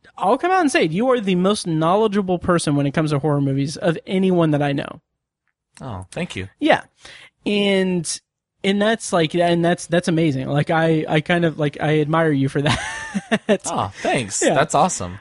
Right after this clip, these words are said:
Speaker 2: That makes me feel
Speaker 1: Um,
Speaker 2: good.
Speaker 1: for me, though, I've s-, I've felt myself drift away from the genre, not
Speaker 2: Mm-hmm.
Speaker 1: for a lack of interest in it per se, but more that I've,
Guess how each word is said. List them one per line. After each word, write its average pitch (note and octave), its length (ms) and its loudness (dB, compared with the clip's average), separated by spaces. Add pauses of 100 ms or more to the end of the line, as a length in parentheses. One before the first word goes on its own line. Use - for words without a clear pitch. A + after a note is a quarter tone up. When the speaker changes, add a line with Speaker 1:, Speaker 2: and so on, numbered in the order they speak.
(140)
Speaker 2:
That - 60 -8
makes G3 340 0
me - 0 -
feel F#3 100 -2
Speaker 1:
Um, G2+ 60 -8
Speaker 2:
good. F2 160 -12 (480)
Speaker 1:
for - 240 -2
me, E4 380 2
though, D#3+ 360 2
I've G3 200 0
s-, - 400 -8
I've F3+ 260 0
felt B3+ 480 0
myself G#3+ 580 0
drift D3+ 400 -2
away D#3 340 2
from G#3+ 180 -2
the D3+ 100 2
genre, C#3+ 580 0 (440)
not B3 400 2
Speaker 2:
Mm-hmm. C3 320 -6
Speaker 1:
for F3+ 440 2
a D#3+ 120 0
lack D#3 400 0
of C#3+ 120 2
interest F#3 520 0
in C4+ 100 0
it C4 160 -2
per C#4+ 160 0
se, C#4+ 360 0
but F3 220 2
more F3 440 2
that D3+ 400 0
I've, D3+ 420 0